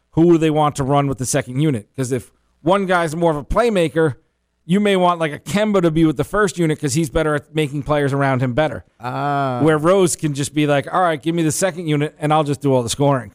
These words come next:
Speaker 2: Ah.
Speaker 1: So you kinda, kinda work on
Speaker 2: So
Speaker 1: your
Speaker 2: they can work in, in, in tandem.
Speaker 1: That's why I wonder with, like, a Melo to the Lakers, you have a guy who can spot up and shoot. Do you want him to just be a spot up shooter with LeBron?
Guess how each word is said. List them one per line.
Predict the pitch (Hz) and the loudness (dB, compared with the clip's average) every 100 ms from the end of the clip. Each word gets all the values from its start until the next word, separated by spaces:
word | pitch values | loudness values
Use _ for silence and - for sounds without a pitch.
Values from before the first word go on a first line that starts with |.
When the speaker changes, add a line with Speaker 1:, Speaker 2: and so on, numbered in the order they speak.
| - | -14
Speaker 2:
Ah. | 120 139 147 | -12 -8 -8
Speaker 1:
So | 143 156 | -2 0
you | 156 | 0
kinda, | 190 190 | 0 -2
kinda | 180 175 | 0 0
work | 160 170 165 | 2 2 2
on | 165 156 | 0 2
Speaker 2:
So | |
Speaker 1:
your | 151 | 2
Speaker 2:
they | 151 | 0
can | 147 135 | -2 -2
work | 147 143 135 | -2 -4 -14
in, | 143 - | -20 -10
in, | 135 127 120 - | -8 -6 -8 -14
in | 131 | -10
tandem. | 185 175 92 82 _ - | -4 -4 -4 -10 _ -2
Speaker 1:
That's | 165 175 | 0 2
why | 196 175 | 4 4
I | |
wonder | 165 165 156 | 4 2 0
with, | 147 | -2
like, | 151 | -2
a | 143 | -2
Melo | 139 151 170 170 160 | -2 2 4 4 2
to | - | 0
the | 151 | -4
Lakers, | 156 233 220 135 135 - _ _ _ _ _ _ _ _ _ _ _ _ - | 0 -2 -2 -6 -6 -10 _ _ _ _ _ _ _ _ _ _ _ _ -4
you | 170 170 170 | 0 4 4
have | 165 160 143 147 | 2 0 -2 -6
a | |
guy | 139 156 | -2 0
who | 156 | 0
can | 135 143 | -2 -6
spot | - 165 156 | -4 -2 0
up | 156 151 | -2 -4
and | 139 | -4
shoot. | - 226 180 - _ _ | -2 0 -2 -4 _ _
Do | 160 | 0
you | 156 | 2
want | 160 156 | 2 0
him | 160 | 0
to | 143 | -2
just | 143 - | -4 -2
be | 151 151 | 0 0
a | |
spot | - 165 160 | 0 0 0
up | 147 | 0
shooter | - 170 165 | 0 0 2
with | 151 | 0
LeBron? | 151 131 147 180 226 | 0 -2 0 2 0